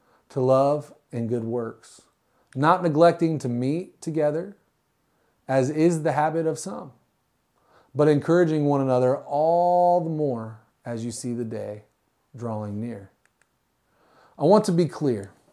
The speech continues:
The Scripture does not tell us this on behalf of God. It's for our benefit.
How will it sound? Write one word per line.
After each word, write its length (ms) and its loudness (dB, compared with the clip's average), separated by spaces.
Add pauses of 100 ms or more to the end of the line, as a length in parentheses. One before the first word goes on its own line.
(920)
The 80 0
Scripture 340 4
does 160 4
not 240 2
tell 220 6
us 180 4
this 380 -4
on 260 -2
behalf 400 0
of 220 -8
God. 340 -6 (1400)
It's 160 -2
for 160 4
our 220 10
benefit. 600 -2